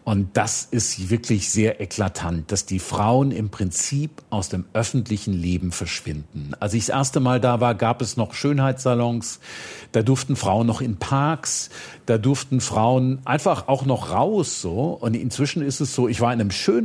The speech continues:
Park, in so einem Schlosspark, äh, des früheren afghanischen Königs. Alles sehr idyllisch, grün, Picknick, Väter mit ihren Söhnen, mit ihren Töchtern.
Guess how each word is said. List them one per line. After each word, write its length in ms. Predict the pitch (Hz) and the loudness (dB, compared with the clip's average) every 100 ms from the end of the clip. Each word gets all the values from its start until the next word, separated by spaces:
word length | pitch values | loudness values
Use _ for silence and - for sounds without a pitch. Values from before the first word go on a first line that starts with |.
| 196 | 0
Park, 400 | - 143 143 147 | -2 -2 -2 -2
in 140 | 107 | -2
so 80 | 104 | 0
einem 260 | 107 95 - - 120 - | 0 -2 -6 -14 -20 -12
Schlosspark, 1120 | - - 120 151 - - 143 143 160 - - | -10 0 2 2 -4 -6 -2 0 0 -4 -8
äh, 240 | 127 127 113 | -2 0 0
des 160 | 104 | -2
früheren 460 | - 117 117 113 104 | 0 2 4 2 -2
afghanischen 720 | - 92 101 107 110 - 90 | -4 -2 0 0 -2 -2 -4
Königs. 560 | - 147 160 170 - - - - - - - - - - | 0 0 2 0 -4 -8 -12 -12 -14 -16 -16 -18 -10 0
Alles 420 | 113 170 185 - | 4 6 4 4
sehr 240 | 143 156 | 4 4
idyllisch, 1080 | 135 104 143 175 175 170 - - - - - - | 2 2 2 4 4 2 -2 -6 -6 -8 -10 -4
grün, 880 | 104 127 156 165 165 160 160 151 - | 2 4 4 4 2 2 0 -2 -6
Picknick, 760 | - 160 - 147 139 139 - - - - | 0 0 2 2 2 2 -4 -12 -10 -10
Väter 640 | 110 - 147 151 151 156 139 | -10 0 2 2 2 2 4
mit 240 | 127 110 | 2 0
ihren 480 | 127 107 107 101 98 - - - | 0 2 2 2 -2 -8 -20 -12
Söhnen, 760 | 104 92 127 156 165 160 156 151 | -6 2 4 4 4 2 2 4
mit 180 | 120 117 | 2 0
ihren 460 | 117 113 101 95 92 - _ - | 0 2 2 0 -4 -18 _ -2
Töchtern. 800 | 135 165 - - 143 151 160 | 0 0 -4 0 0 0 -2